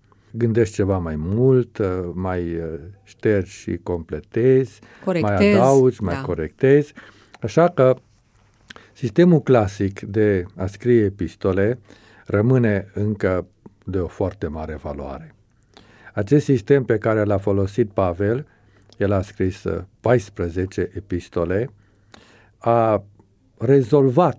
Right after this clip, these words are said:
Speaker 1: practic, în cele paisprezece epistole, toate problemele de fond ale creștinismului, făcând din creștinism o nouă biserică cu o bază doctrinală foarte solidă,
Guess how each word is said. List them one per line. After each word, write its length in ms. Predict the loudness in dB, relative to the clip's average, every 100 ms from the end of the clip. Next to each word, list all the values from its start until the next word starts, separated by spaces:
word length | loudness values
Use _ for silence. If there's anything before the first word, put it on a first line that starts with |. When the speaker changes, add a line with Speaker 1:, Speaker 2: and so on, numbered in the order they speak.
| _
Speaker 1:
practic, 760 | -2 -2 -4 -6 -6 -6 -12 -10
în 160 | -8
cele 320 | -2 0 2 2
paisprezece 760 | 2 0 0 -4 -2 -6 -6
epistole, 720 | -8 -8 -12 -6 -4 -4 -6 -12 _ -20 _ -20 _
toate 280 | 0 2 0
problemele 640 | 2 0 4 2 2 0
de 120 | -2
fond 360 | -4 -2 -2 0
ale 200 | -2 -2
creștinismului, 1000 | -6 -12 -10 -10 -10 -12 -12 -14 -14 -18 _ _ _ _ _ _ -20 _
făcând 380 | -2 2 4 4
din 180 | 4 2
creștinism 720 | 2 0 0 2 2 0 -6 _ _ _ _
o 240 | -2 0
nouă 460 | 0 2 4 4 2
biserică 920 | -4 -10 2 2 2 0 2 2 0 -6 _ _ _ _
cu 460 | -2 0 0 -2 -4
o 140 | -4
bază 480 | 0 2 2 0 -2
doctrinală 760 | 0 -2 -2 -4 0 0 0
foarte 540 | -2 -4 0 0 0 -8
solidă, 720 | -6 -6 -6 -4 -2 -2 -2